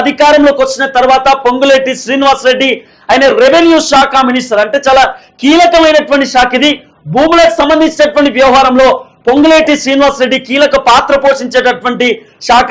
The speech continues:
ఇది, రెవెన్యూ శాఖ కాబట్టి. So పొంగులేటి శ్రీనివాస్ రెడ్డి ఈ కీలక పదవిలో ఉన్నాడు. ఓవైపు పొంగులేటి శ్రీనివాస్ రెడ్డి కాంగ్రెస్ పార్టీకి, అంటే గతంలో తను బీఆర్ఎస్ పార్టీలో ఉంటుండే, బీఆర్ఎస్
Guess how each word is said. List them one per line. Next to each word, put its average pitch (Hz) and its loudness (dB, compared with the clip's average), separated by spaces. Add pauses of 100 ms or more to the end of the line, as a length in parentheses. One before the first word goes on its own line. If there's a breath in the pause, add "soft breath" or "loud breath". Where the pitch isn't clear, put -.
ఇది, 240 -2
రెవెన్యూ 262 0
శాఖ 240 0 (100)
కాబట్టి. 226 0 (100)
So 277 2 (480 loud breath)
పొంగులేటి 330 2 (140)
శ్రీనివాస్ 285 0
రెడ్డి 277 0 (420 soft breath)
ఈ - 2 (160)
కీలక 349 2 (100)
పదవిలో 277 2
ఉన్నాడు. 262 0 (100)
ఓవైపు 262 2 (120)
పొంగులేటి 320 2
శ్రీనివాస్ 285 0
రెడ్డి 294 -2 (100)
కాంగ్రెస్ 277 0
పార్టీకి, 262 -2
అంటే 247 2 (440 loud breath)
గతంలో 277 2 (100)
తను 285 2
బీఆర్ఎస్ 277 0
పార్టీలో 269 0
ఉంటుండే, 262 0 (140)
బీఆర్ఎస్ 269 0